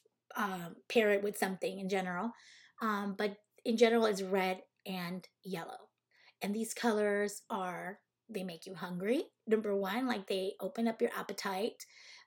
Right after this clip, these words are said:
Um, you know, they just, they enhance your appetite. They also not only make you hungry, but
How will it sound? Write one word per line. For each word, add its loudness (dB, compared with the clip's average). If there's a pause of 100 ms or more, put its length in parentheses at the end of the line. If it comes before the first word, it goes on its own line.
Um, 0 (220)
you 2
know, -2
they -2
just, -6
they -4
enhance 2
your 0
appetite. -12 (400)
They 0
also 2
not -2
only -4
make -4
you -4
hungry, 0
but -2